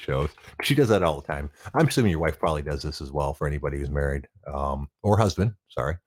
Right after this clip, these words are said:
Uh, she'll often come in, or I will go walk in, and she goes, "Oh, I just saw this great movie." I'm like, "Oh, what's it called?" She goes, "Uh, I can't remember." I'm like, "Well, that doesn't do me any good, really."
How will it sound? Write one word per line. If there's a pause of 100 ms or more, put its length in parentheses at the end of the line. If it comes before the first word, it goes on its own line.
(360)
Uh, (500)
she'll
often
come
in, (560)
or
I
will
go
walk
in,
and
she
goes,
"Oh,
I
just
saw
this
great
movie." (260)
I'm
like,
"Oh,
what's
it
called?"
She
goes, (180)
"Uh,
I
can't
remember." (240)
I'm
like,
"Well,
that
doesn't
do
me
any
good,
really."